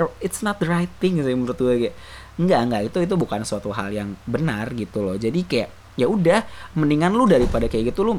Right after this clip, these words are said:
mendingan mikir aja buat level up, terus lu bikin kostum yang bagus, terus juga ya udah kayak, ya udah gitu loh, lu level up aja gitu, nggak usah terlalu mikir, "Oh, gue pengen ini, gue pengen, eh, cosplay jadi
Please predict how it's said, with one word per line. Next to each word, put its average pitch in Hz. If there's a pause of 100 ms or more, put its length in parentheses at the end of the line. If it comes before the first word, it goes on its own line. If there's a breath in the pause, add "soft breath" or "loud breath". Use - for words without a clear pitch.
(120)
mendingan 127
mikir 156
aja 113
buat 107
level 98
up, 156
terus 120
lu 110
bikin 101
kostum 107
yang 104
bagus, 131
terus 113
juga 110
ya 107
udah 175
kayak, 127 (300 loud breath)
ya 131
udah 151
gitu 110
loh, 92
lu 165
level 120
up 117
aja 143
gitu, 113
nggak 104
usah 113 (140)
terlalu 113
mikir, 113 (480 loud breath)
"Oh, 180
gue 165
pengen 135
ini, 156
gue 143
pengen, 123
eh, 113 (120)
cosplay 147
jadi 120